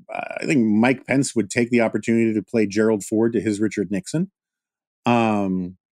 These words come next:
and certainly, you know, being out of au-, you know, like, say Mike Pence wins, which I think would be very unlikely, but not as unlikely as some people think.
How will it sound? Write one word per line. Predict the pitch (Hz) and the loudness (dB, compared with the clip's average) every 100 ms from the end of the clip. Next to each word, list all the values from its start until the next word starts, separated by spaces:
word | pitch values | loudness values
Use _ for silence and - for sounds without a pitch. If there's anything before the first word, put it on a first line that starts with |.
| _ _ - | _ _ 0
and | 117 110 | 2 2
certainly, | - 147 180 135 123 120 127 _ _ _ | 2 2 4 4 4 4 0 _ _ _
you | - | -8
know, | 92 90 _ _ _ _ 175 - 190 202 _ _ - | -8 -10 _ _ _ _ -20 -20 -20 -20 _ _ 0
being | 127 139 123 | 4 4 4
out | 120 123 | 4 2
of | 107 | 2
au-, | 113 135 | 2 2
you | 123 | 0
know, | 95 | -2
like, | - 98 | -4 -4
say | - 104 92 - - | -2 -2 -4 -6 -2
Mike | 98 - | -2 -2
Pence | 107 90 | -6 -2
wins, | 117 104 87 | 0 2 0
which | 85 85 | -4 -8
I | |
think | 87 92 | -6 -6
would | |
be | 87 85 | -6 -2
very | 104 98 | 0 2
unlikely, | 95 92 95 95 98 120 | 0 0 -2 -2 -4 -4
but | 123 98 | -4 -2
not | 113 151 | 0 2
as | 175 | 4
unlikely | 147 127 120 113 | 4 2 2 0
as | 98 | 0
some | 110 98 | -2 -2
people | 101 92 | -4 -6
think. | - 101 | -2 -2